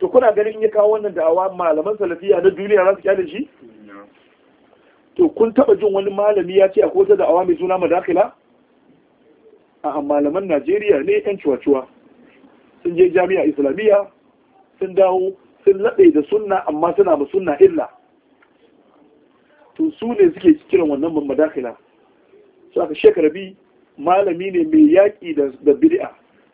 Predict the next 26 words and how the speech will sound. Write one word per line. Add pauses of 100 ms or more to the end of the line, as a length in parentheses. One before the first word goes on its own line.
(100)
malami
ne
mai
yaƙi
da
shirka, (300)
malami
ne
mai
yaƙi
da
duk
wani
abin
da
ya,
da
hizbiyanci, (380)
da
duk
abin
da
ya
saba
ma
sunna.